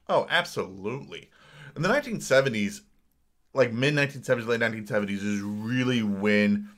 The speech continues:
this massive satanic panic started really blooming in the United States, and people really started pointing to these, to these communications, like, like, this is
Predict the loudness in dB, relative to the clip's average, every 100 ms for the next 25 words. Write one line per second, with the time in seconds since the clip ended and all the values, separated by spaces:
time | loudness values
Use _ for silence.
0 | _ -6 -6 -6 -8 -4 0 4 4 2
1 | 0 0 0 -6 _ -12 -6 -6 -4 -4
2 | -4 -8 -12 -10 -10 -16 _ _ _ -2
3 | 0 0 -4 -8 -6 -4 -2 -2 -2 -2
4 | 0 0 -4 -10 -18 _ _ _ _ -2
5 | -2 0 0 0 0 -2 -4 -6 -6 -6
6 | -10 -18 _ -8 -6 -6 -8 -12 _ _
7 | _ _ _ _ _ _ _ _ -8 -4
8 | 0 0 2 2 2 0 0 -2 -2 -2
9 | -4 -4 -6 -8 -12 -16 -16 -10 -8 -8
10 | -10 -18 _ _ _ _ _ -18 -6 -4
11 | -2 -2 -4 -4 -4 -2 -4 -4 -4 -6
12 | -4 -4 -6